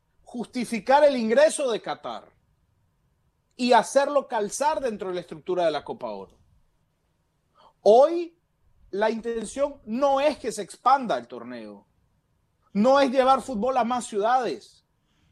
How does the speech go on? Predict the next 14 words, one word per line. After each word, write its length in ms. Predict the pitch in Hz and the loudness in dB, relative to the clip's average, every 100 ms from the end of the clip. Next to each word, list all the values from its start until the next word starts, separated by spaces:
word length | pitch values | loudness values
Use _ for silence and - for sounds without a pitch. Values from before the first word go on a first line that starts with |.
| _ _ _ _ - | _ _ _ _ -4
no 300 | 214 277 285 | 4 6 6
es 140 | 254 | 6
ver 200 | 269 285 | 2 2
a 80 | 262 | 2
otros 280 | 254 254 220 | 0 -4 -8
equipos, 300 | 220 214 185 | -10 -10 -6
no. 500 | 277 311 220 127 _ | 0 2 0 -4 _
Hoy 260 | 240 285 320 | 2 2 2
la 100 | 285 | -2
intención 400 | 240 220 226 262 | -4 -10 -8 -12
es 80 | - | -10
que 160 | 247 | -10
Qatar 520 | - 196 262 262 254 | -6 -4 0 0 -2
quepa. 600 | - 262 233 - 139 - | -8 0 0 0 -4 -6